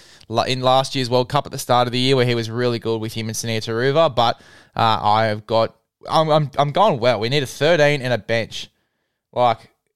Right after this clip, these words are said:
we are going very, very well. Uh, let's get this guy, Noah, uh, from the Knights. And I'll obviously read out the full names when we do the team list readout.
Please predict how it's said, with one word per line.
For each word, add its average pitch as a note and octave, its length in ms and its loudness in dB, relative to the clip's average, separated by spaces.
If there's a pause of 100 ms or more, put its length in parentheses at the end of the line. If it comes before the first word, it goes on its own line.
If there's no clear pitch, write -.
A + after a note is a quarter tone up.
(200)
we C#3+ 140 0
are D#3 100 2
going B2+ 380 0
very, A#2+ 520 -2
very G#2+ 320 -2
well. G#2+ 420 -2 (340)
Uh, A#2 280 4
let's C#3+ 200 -2
get A2+ 140 -6
this C3 160 -8
guy, D3 440 2
Noah, C3+ 600 -2 (1300)
uh, A2 200 -2
from A#2 160 -10
the A2 100 -8
Knights. C3+ 720 -4 (500)
And A2 120 -12
I'll A2 120 -2
obviously G#2+ 320 -8
read G#2 220 -6
out G#2+ 120 -6
the A2+ 80 -14
full A#2+ 280 -8
names A#2 460 -2
when A#2 380 -6
we A2 380 -6
do A2 600 -10
the G#2+ 640 -4 (160)
team B2 280 -8
list A#2 260 -10 (340)
readout. D3+ 480 2